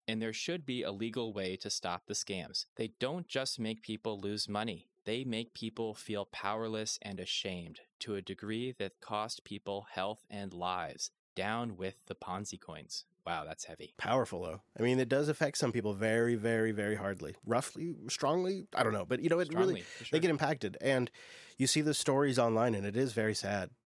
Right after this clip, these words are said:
Speaker 2: And everybody always says, "Well, never spend more than you should, you could be, uh, okay losing." But really, people get excited, they lose track of that kind of stuff, and they make mistakes.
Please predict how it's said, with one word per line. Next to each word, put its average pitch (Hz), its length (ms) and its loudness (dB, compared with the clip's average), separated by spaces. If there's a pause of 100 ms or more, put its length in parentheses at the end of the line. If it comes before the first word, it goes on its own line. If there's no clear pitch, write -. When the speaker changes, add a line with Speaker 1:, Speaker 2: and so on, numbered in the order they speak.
Speaker 2:
And 131 300 4
everybody 165 380 6
always 147 160 6
says, 151 120 4
"Well, 143 480 6
never 123 280 2
spend 143 260 4
more 147 200 6
than 143 140 4
you 156 120 6
should, 156 380 0
you 147 140 2
could 139 160 0
be, 135 300 4
uh, - 60 0
okay 139 480 4
losing." 139 640 4
But 156 600 4
really, 127 340 6
people 110 240 2
get 98 120 -2
excited, 110 560 4
they 101 140 2
lose 98 180 -2
track 107 280 2
of 101 60 0
that 95 140 0
kind 92 140 -2
of 95 60 -6
stuff, 98 200 0
and 113 80 4
they 117 80 6
make 120 200 2
mistakes. - 540 -2